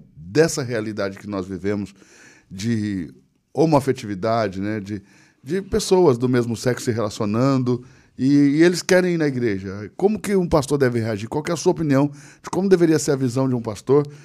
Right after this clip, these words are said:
Porque você sabe que nós carregamos, é, como, como, é, cristãos, um,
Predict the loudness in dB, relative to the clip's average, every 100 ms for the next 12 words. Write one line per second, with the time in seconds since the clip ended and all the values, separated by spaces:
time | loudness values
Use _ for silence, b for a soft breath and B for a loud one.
0 | B -2 0 0 0 0 -2 -2 -4 -4
1 | -4 -4 -2 0 2 2 -2 -8 b b
2 | b -10 -6 0 2 2 -2 -4 -2 0
3 | 0 0 -2 -8 _ _ _ _ -6 -4
4 | -2 -4 -6 -14 _ _ _ _ _ _
5 | -20 -10 -6 -4 0 2 2 -2 -10 b
6 | b b b -6 -4 -4 -6